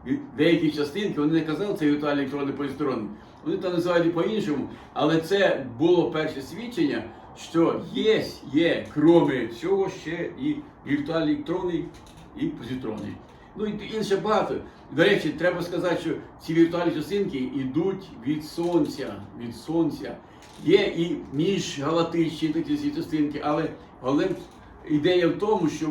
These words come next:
ці частинки, віртуальні електрони, позитрони, виникають під час анігіляції, анігіляції елі-, реальних, реальних електронів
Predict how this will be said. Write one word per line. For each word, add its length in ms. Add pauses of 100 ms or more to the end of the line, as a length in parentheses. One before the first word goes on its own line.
(160)
ці 140
частинки, 600 (220)
віртуальні 380
електрони, 340
позитрони, 720 (220)
виникають 720
під 200
час 400
анігіляції, 1400
анігіляції 840 (280)
елі-, 320
реальних, 460 (100)
реальних 520
електронів 600